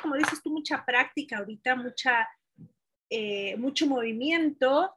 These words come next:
eh, de las mujeres, afortunadamente. Esta generación ya, bueno, o sea, a-,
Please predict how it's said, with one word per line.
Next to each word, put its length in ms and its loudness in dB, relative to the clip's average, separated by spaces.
eh, 380 -10
de 80 -6
las 180 -4
mujeres, 480 -2
afortunadamente. 1200 -4
Esta 240 0
generación 800 -2
ya, 360 6
bueno, 220 4
o 20 -2
sea, 180 0
a-, 140 2